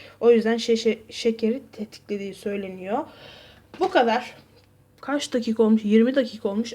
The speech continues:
Aslında bu daha az, e, hızlı hızlı konuştum farkındaysanız. Ama bunları da kesinlikle bilin arkadaşlar. Ben okudum ve hayret ettim bazı şeylere. Özellikle Nescafe'ye dikkat edin lütfen. Şunları zaten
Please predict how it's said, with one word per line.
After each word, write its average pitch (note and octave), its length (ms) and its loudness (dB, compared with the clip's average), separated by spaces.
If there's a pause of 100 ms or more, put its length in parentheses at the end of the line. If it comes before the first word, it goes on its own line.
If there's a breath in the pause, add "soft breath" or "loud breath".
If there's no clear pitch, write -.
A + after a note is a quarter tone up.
Aslında A3+ 420 -2
bu A3 60 -4
daha A#3+ 220 -2
az, B3+ 320 0
e, G#3+ 100 -6
hızlı B3+ 400 0
hızlı B3 140 -2
konuştum G#3 420 -6
farkındaysanız. A#3+ 800 -6 (240 loud breath)
Ama B3 220 2
bunları C4 280 0
da A#3+ 80 -10
kesinlikle A#3 640 -4
bilin B3 220 0
arkadaşlar. G3+ 640 -4
Ben A3 200 0
okudum A3+ 480 0
ve C4 180 2 (300 loud breath)
hayret A3 400 2
ettim G#3+ 340 -4
bazı F#3 280 -6
şeylere. G3 460 0 (1040)
Özellikle G3+ 540 -6
Nescafe'ye G3 540 -10
dikkat F#3 320 -14
edin E3+ 260 -10
lütfen. A#3 380 -4 (500 loud breath)
Şunları A3+ 380 -2
zaten G#3+ 440 -2